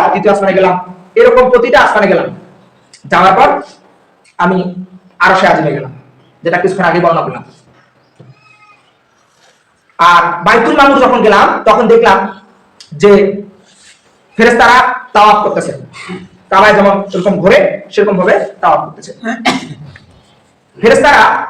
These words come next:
একবার যে ফেরেশতা ওইখানে ঢুকবে, সেই ফেরেশতা কিয়ামত পর্যন্ত ওইখানে আর ঢুকতে পারবে না। আর একবার তাওয়াফ করতেছে প্রায় সত্তর হাজার ফেরেশতা। কথা বুঝতে পারছেন? কোথায়? বাইতুল মামুরে, মসজিদে কাবায়, মানে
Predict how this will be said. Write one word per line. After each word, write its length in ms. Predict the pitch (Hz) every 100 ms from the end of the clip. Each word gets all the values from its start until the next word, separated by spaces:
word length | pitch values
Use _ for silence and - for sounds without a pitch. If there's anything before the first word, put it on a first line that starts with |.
| -
একবার 460 | 208 202 254 262
যে 100 | 240
ফেরেশতা 540 | 240 226 233 196 - - - _ -
ওইখানে 240 | 185 196
ঢুকবে, 460 | 190 214 196 226 - - - - _ _ _ _ _ _ - - -
সেই 280 | 320 220 214
ফেরেশতা 300 | 220 214 202 196
কিয়ামত 280 | 208 226 -
পর্যন্ত 240 | 202 196
ওইখানে 200 | 196 190
আর 60 | 170
ঢুকতে 160 | 160
পারবে 180 | 156 -
না। 340 | - - - - - - _ _ _ _ -
আর 120 | 175
একবার 280 | 208 220 269
তাওয়াফ 260 | 240 240
করতেছে 200 | 254 247
প্রায় 160 | 233 226
সত্তর 380 | 254 247 247 185
হাজার 240 | - 208
ফেরেশতা। 280 | 190 - - - _ _ _ _ _ -
কথা 120 | 190
বুঝতে 140 | 220
পারছেন? 280 | 254 208 160 - - _ -
কোথায়? 460 | 202 277 339 - -
বাইতুল 240 | 202 202
মামুরে, 260 | 220 208 180 - - - 185
মসজিদে 240 | 185 196
কাবায়, 240 | 190 180 160
মানে 280 | 175 180